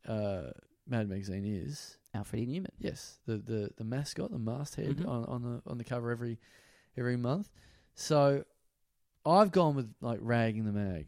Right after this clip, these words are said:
Speaker 1: and then I've gone with, gets to the end anyway, blah, blah. And you know the whole, the thing of, like, "Yours truly, Carl Chandler."
Speaker 2: Yep.
Speaker 1: "Yours in per-, perpetuity,
Speaker 2: Yep.
Speaker 1: Carl Chandler."
Speaker 2: Mm-hmm.
Speaker 1: Mine was,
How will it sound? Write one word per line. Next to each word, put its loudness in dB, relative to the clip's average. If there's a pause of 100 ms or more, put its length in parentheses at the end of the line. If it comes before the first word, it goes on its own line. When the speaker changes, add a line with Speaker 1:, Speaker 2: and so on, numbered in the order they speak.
Speaker 1:
and -6
then 0
I've -2
gone 0
with, -4 (120)
gets -4
to -8
the -4
end -6
anyway, 0
blah, 2
blah. 2 (840)
And 2
you 6
know 8
the 6
whole, 4
the 2
thing -2
of, -4
like, -2
"Yours 4
truly, 2
Carl 0
Chandler." -4 (180)
Speaker 2:
Yep. -2 (160)
Speaker 1:
"Yours 8
in 0
per-, 4 (220)
perpetuity, 2 (120)
Speaker 2:
Yep. 0
Speaker 1:
Carl 4
Chandler." 0
Speaker 2:
Mm-hmm. 2 (680)
Speaker 1:
Mine 8
was, 4